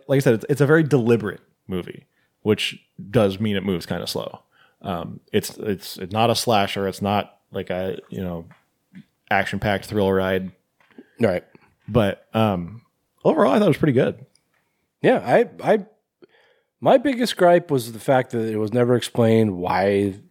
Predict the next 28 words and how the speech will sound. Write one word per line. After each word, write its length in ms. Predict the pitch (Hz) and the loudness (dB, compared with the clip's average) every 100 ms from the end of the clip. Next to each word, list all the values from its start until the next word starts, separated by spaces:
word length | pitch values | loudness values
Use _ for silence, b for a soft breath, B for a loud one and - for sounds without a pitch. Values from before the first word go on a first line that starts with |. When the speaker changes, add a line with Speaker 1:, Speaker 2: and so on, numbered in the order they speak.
| - | -2
Speaker 2:
why 180 | 92 | 0
she's 200 | 95 107 | 0 -2
doing 240 | 90 95 90 | -2 -2 0
this, 220 | 90 - | -2 -2
what 180 | 101 - | -4 -6
purposes. 480 | - 95 104 - - B B B | -10 -10 -10 -16 -16 B B B
Like, 160 | 147 123 | 0 4
not 160 | 285 | 6
even 360 | 320 269 170 - b b | 6 2 0 -4 b b
a 80 | - | -6
motivation 760 | 123 135 127 131 120 127 113 107 - _ - | 2 4 4 4 2 -2 -6 -8 -14 _ -12
to 80 | 104 | -10
why 260 | 95 98 | -2 0
she 140 | 98 98 | 0 -6
was 100 | 90 | -10
doing 300 | 92 87 78 | -12 -12 -16
it, 200 | 76 - _ _ _ _ - | -20 -20 _ _ _ _ -14
just 280 | - 139 117 - | 0 2 0 -6
what 280 | 104 117 - | -2 0 0
purpose 360 | - 110 - - | -4 -4 -4 -12
it 140 | - | -12
served. 460 | - 76 73 - - _ _ _ | -10 -8 -10 -12 -20 _ _ _
Speaker 1:
Yeah. 320 | 113 110 90 95 _ _ _ - _ _ _ _ | 2 2 0 -6 _ _ _ -20 _ _ _ _
Speaker 2:
Like, 380 | 185 185 - 262 _ - _ _ _ _ _ _ _ _ _ _ _ _ _ _ _ _ _ _ _ _ _ _ - B B B - | -6 -6 -6 -18 _ -20 _ _ _ _ _ _ _ _ _ _ _ _ _ _ _ _ _ _ _ _ _ _ -20 B B B -4
actually, 280 | - 208 | 2 4
you 60 | 190 | 6
know 120 | 196 | 6
what? 240 | 202 202 | 6 4